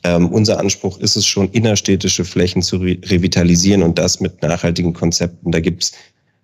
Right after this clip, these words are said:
verschiedenste Ansätze. Wir, wir sind zum Beispiel gerade an einem Standort dabei, uns mit einer Bodenwaschanlage zu beschäftigen. Wir sind dabei,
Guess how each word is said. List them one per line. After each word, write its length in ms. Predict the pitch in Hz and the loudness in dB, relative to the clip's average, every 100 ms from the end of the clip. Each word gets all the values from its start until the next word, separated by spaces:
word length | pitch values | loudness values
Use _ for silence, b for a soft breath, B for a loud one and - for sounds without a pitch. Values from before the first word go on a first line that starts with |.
| _ _ _ | _ _ _
verschiedenste 640 | - 101 - 123 131 - 87 | -4 -2 2 4 4 2 0
Ansätze. 480 | 90 117 95 87 92 | 2 2 0 -2 -2
Wir, 280 | 92 85 87 | 0 -2 -2
wir 360 | 92 87 82 | 0 0 -2
sind 200 | 85 95 | -2 -2
zum 140 | - 90 | 0 0
Beispiel 260 | 87 - | 0 -2
gerade 300 | 85 85 87 | -2 0 2
an 100 | 92 | 0
einem 280 | - 85 98 | 0 0 0
Standort 640 | - 95 90 - 82 - - | 0 0 -2 -2 -6 -4 -4
dabei, 460 | 87 80 80 80 | -2 -2 -2 -4
uns 240 | 85 82 - | -2 -4 -2
mit 100 | 82 | 0
einer 180 | 92 | 0
Bodenwaschanlage 920 | 95 98 107 104 95 90 92 87 87 87 | 2 2 4 4 2 2 0 2 2 0
zu 200 | - 90 | 0 0
beschäftigen. 720 | 85 - 82 - 90 85 82 B B B B - | 0 0 -2 0 2 2 0 B B B B -8
Wir 140 | 90 85 | -2 0
sind 200 | 85 85 | 2 2
dabei, 640 | 82 82 80 82 82 | 0 0 0 0 -2